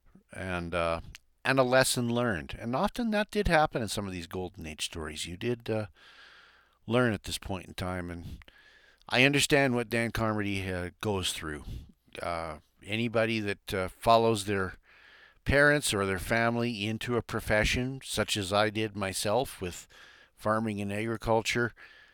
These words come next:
uh, you know, if somebody knows your father or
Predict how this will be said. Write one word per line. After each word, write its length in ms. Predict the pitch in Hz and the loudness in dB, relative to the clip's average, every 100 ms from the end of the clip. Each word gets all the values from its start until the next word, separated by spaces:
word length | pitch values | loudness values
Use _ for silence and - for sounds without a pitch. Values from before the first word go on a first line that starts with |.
| _ _ | _ _
uh, 500 | 87 87 85 85 85 82 _ _ _ _ - - - - _ - | -4 -2 0 0 -2 -6 _ _ _ _ -20 -20 -20 -20 _ -6
you 160 | 123 | -4
know, 140 | 104 107 | -2 -2
if 160 | 98 | 0
somebody 420 | - 120 117 117 | 2 2 0 0
knows 960 | 113 117 120 117 104 - - - - - - | 0 0 0 -2 -4 -4 -4 -6 -8 -12 -8
your 180 | 95 | -8
father 720 | 92 123 123 123 123 123 127 101 | 2 6 6 6 4 2 0 0
or 640 | 85 80 85 82 76 | -2 -2 -2 -4 -8